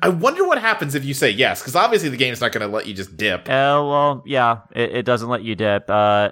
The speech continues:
Speaker 2: I don't know if she dies or not, but you obviously don't get out of town with her.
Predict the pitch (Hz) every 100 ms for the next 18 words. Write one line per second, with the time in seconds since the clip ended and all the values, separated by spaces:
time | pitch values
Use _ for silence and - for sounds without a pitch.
0 | - 117 98 127 139 143 139 - 110 104
1 | 110 120 131 127 123 123 120 104 101 101
2 | 104 110 104 113 104 95 104 98 95 -
3 | 95 90 - 95 95